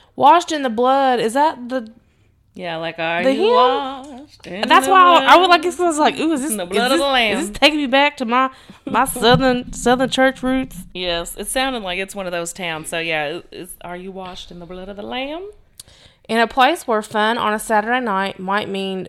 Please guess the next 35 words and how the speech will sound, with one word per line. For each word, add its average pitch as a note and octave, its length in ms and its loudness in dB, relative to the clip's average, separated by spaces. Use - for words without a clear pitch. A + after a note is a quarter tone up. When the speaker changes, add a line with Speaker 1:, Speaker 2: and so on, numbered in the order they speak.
Speaker 1:
deciding G#3 520 -2
to - 100 -14
take F#3+ 300 -8
only F#3+ 420 -6
right G#3 340 -6
turns F3+ 440 -8
while F3 120 -2
cruising G3 420 -8
around F3 340 -8
town, E3 380 -8
Betty B3 200 -2
dreamed G#3 380 -6
of F3+ 140 -8
her F3+ 140 -6
escape. - 540 -10
She A3 220 -8
hoped A3+ 260 -2
to A#3 100 -6
one A3 220 -4
day G3 220 -2
become G3 280 -10
an A3 80 -6
actress, F#3+ 600 -8
and F3+ 160 -8
in F#3 100 -8
her F3+ 120 -8
bedroom, F#3+ 560 -8
where F#3+ 140 -10
movie G#3 260 -4
posters F#3+ 560 -8
and F3+ 180 -12
playbills F3+ 540 -6
cover F3+ 260 -8
the F3 120 -6
walls, E3+ 500 -10